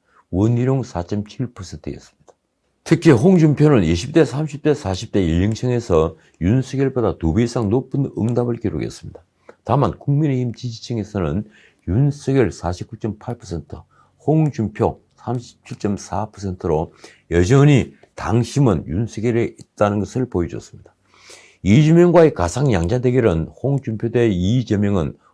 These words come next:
홍준표 사십삼 점 칠 퍼센트, 이재명 삼십팔 점 육 퍼센트,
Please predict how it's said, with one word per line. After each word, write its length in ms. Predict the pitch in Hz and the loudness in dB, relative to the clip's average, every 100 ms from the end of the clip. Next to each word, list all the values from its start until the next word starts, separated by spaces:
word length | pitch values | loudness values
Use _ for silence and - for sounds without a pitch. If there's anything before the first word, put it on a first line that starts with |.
| _ | _
홍준표 640 | 135 143 - 113 107 95 78 | -4 -2 -2 -6 0 -2 -2
사십삼 680 | - 82 85 - - 110 117 | -10 -12 -12 -12 -10 -8 -6
점 200 | 110 117 | -4 -6
칠 200 | - 135 | -6 -10
퍼센트, 420 | - 98 80 - _ _ _ _ - | -10 -10 -10 -10 _ _ _ _ -6
이재명 440 | 90 113 123 131 | -2 0 0 -2
삼십팔 460 | 110 - 127 - 101 | -6 -10 -10 -10 -10
점 140 | 98 87 | -8 -8
육 140 | 110 | -8
퍼센트, 380 | - 85 71 | -10 -14 -14